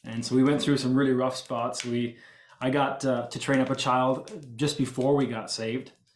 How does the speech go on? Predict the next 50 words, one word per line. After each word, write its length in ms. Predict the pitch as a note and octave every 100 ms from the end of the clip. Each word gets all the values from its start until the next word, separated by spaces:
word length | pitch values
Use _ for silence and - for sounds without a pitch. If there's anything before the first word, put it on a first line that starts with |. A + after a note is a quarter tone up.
| _ _ -
and, 360 | A2+ A2 A2
uh, 200 | A2 G#2+
that 220 | A#2 B2+
really 180 | A#2 A#2+
made 280 | A2+ A2+ A#2
quite 180 | - B2
an 80 | A2
impact 420 | B2 B2 A2 -
on 160 | A2 A2
how 320 | - A#2+ A2
I 120 | A2
viewed 460 | G2+ A2+ A2+ - -
children 560 | - B2 A#2 G#2+ A#2 A2+
and 180 | G#2+
h-, 400 | G#2 - - -
what 240 | C3 A#2+ A2+
my 100 | A2
responsibilities 920 | G#2+ - A2+ A2 A2 G#2+ A2+ A2+ G#2+
were 220 | G#2+ A2+
as 160 | A2 G#2+
a 20 |
dad. 420 | G2+ A2 G#2+ A2 - _ _ _ _ _ _
Um, 400 | - G2+ G2+ A2 _ _ _ _ _ -
and 180 | A#2 A#2
then, 440 | A#2+ B2 B2 A#2 - _ -
I 40 | E3+
don't 80 |
know 40 | G#3+
if 60 |
you 80 | F#3+
know 140 | D#3+ D3
Charity 500 | - D3 D3+ C3+ B2
Ministries. 580 | A#2 A2+ A2 - G#2
They 80 | G#2+
were 120 | C#3
really 180 | B2+ C#3
big 280 | A2 B2 A#2
out 100 | A#2
of 80 | A2
Pennsylvania. 600 | B2 A#2+ A2 A2 A2 G#2
They 120 | A2
ministered 500 | A2+ A#2+ A#2 - A2+
mostly 400 | A2 A#2 - A2+
to 140 | -
Amish 580 | A2+ A2+ A2 A2+ A2 -
and 400 | A2 A2 G2+ F#2+
Mennonite 460 | A#2 A#2 A2 A2 -
type 240 | A#2 -
of 100 | A2
people. 460 | - A2+ - -